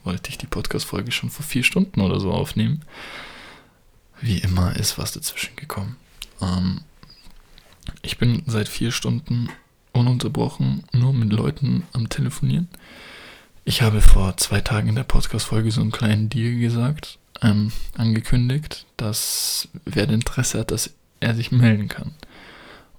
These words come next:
Und als ich dann ein paar Leuten den Deal vorgeschlagen habe, steht seit zwei, seit zwei Tagen mein Handy nicht still.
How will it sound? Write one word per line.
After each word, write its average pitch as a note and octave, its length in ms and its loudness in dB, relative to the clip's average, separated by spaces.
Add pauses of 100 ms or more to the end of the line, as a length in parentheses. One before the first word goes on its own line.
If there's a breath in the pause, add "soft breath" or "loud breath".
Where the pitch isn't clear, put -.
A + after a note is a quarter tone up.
(140)
Und F#2+ 760 0
als - 200 -2
ich - 80 -2
dann G2+ 140 0
ein - 40 -2
paar A2 160 8
Leuten A2+ 280 4
den G#2+ 120 2
Deal G#2 140 0
vorgeschlagen A#2+ 640 -2
habe, - 200 -4
steht A2+ 300 -4
seit A2+ 460 -6
zwei, - 760 -2 (1200 loud breath)
seit - 240 -6
zwei - 200 -4
Tagen C#3+ 280 0
mein B2+ 160 0
Handy A2 260 0
nicht A2 160 -2
still. B2+ 320 -2